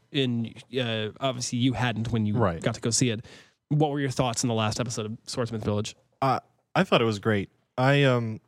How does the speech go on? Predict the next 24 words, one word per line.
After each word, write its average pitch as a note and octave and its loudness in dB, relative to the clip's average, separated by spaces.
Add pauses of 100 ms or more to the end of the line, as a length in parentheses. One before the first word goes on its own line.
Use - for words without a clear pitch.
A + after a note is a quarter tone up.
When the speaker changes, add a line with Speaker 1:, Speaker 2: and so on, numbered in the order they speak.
(240)
Speaker 2:
<clears throat> - -10
I D3+ 2
thought, - 4
yeah, A#2+ 0
it A2+ 0
wa-, D3+ 6
it C#3 0
was, B2+ 2
it B2+ -4
was B2+ 4
really D#3+ 6
fun. B2+ 2
It - -6
was A2+ 0
very B2+ 4
emotional G#2+ 2
too. F#2+ -4
Even E3 0
though G#3 6
I, C3+ 4
Speaker 1:
Yeah. A#2 2
Speaker 2:
I A#2 0
kind A2+ 0
of A2 -2